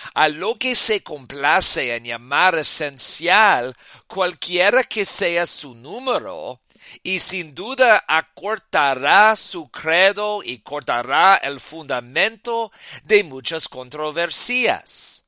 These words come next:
Pero prácticamente, él dejará de lado todo,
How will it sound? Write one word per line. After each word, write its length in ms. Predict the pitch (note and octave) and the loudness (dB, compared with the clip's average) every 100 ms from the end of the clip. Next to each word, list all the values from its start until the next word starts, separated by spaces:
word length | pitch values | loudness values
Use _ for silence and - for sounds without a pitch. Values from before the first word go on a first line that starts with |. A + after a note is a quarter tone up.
| _ _ _ _ _ _ _ - _ | _ _ _ _ _ _ _ -20 _
Pero 320 | - F3+ E3+ D3+ | -4 0 0 -4
prácticamente, 1400 | - A#3+ C#4 - C#4+ - B3 G#3+ G3+ D#3 - - - _ _ _ _ _ _ _ _ | -2 2 2 0 -8 0 0 2 -2 -4 -14 -18 -18 _ _ _ _ _ _ _ _
él 340 | D#3 F3+ B3 B3+ | 4 6 6 2
dejará 800 | G3 A3 F#3+ G3 E3+ E3+ E3+ F3 | 0 2 4 4 6 6 8 6
de 260 | D3+ C#3+ C3 | 2 -2 -4
lado 920 | B2+ B2+ C#3+ F#3+ A3+ A#3 A#3 A#3 - _ _ | -4 0 4 6 6 4 0 -2 -8 _ _
todo, 640 | - G#3+ G3 D3+ G#2+ E2 | -4 -2 -2 -4 -10 -20